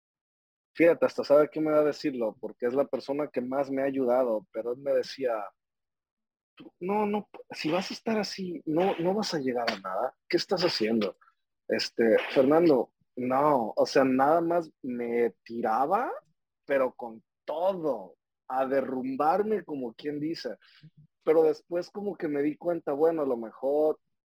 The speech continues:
es su manera de motivar. Y él mismo, me acuerdo una vez pasó que me decía, me dijo,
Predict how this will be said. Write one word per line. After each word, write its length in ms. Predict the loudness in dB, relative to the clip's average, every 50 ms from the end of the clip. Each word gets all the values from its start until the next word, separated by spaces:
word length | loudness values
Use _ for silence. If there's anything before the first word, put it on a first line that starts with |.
| _ _ _
es 160 | -6 -6 -6
su 140 | -4 -4 -2
manera 460 | -2 -2 -2 0 0 2 4 4 4
de 80 | 4 4
motivar. 680 | 2 -2 -4 -8 -8 -6 -4 -2 0 0 0 0 -2 -8 _ _ _ _ _ _ _ _ _ _ -20 _ _ _ _
Y 200 | -10 -4 0 2
él 160 | 4 4 4 2
mismo, 760 | 2 2 0 0 -2 -2 -2 -2 0 0 -2 -4 -6 -8 -14 _ _ _ _ _ _ _ _
me 100 | -4 -4
acuerdo 320 | 0 4 4 4 6 6 6
una 140 | 6 6
vez 180 | 6 6 6 4
pasó 400 | 2 -2 0 2 4 4 4 2
que 100 | 0 -6
me 140 | -6 -4 -4
decía, 640 | -4 -4 -6 -6 -4 -4 -2 -2 -4 -6 -8 -10 -12 -16 _ _ _ _ _ _ _ _ _ _ -6
me 160 | -2 0 2
dijo, 520 | 2 2 0 2 4 6 6 6 6 4